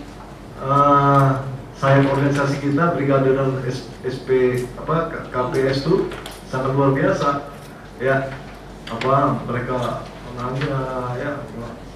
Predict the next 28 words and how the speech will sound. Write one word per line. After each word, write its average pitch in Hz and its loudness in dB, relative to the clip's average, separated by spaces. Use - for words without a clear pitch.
dinamis 135 0
sekali 156 6
ya. 139 0
Kami 123 -2
sangat 151 0
senang 151 4
lah - -2
ya, 131 -4
ternyata 143 0
di - -12
kita 127 -4
ini 135 0
masih, 127 -2
apa, 135 -4
banyak 143 0
yang 127 -8
harus 131 -4
kita 127 -6
perbaiki 127 2
ya. - -4
Baik, 170 4
eh, 131 4
sisi 151 4
P 131 2
U 131 0
K-nya 151 4
ya, 139 -2
pimpinan 131 -4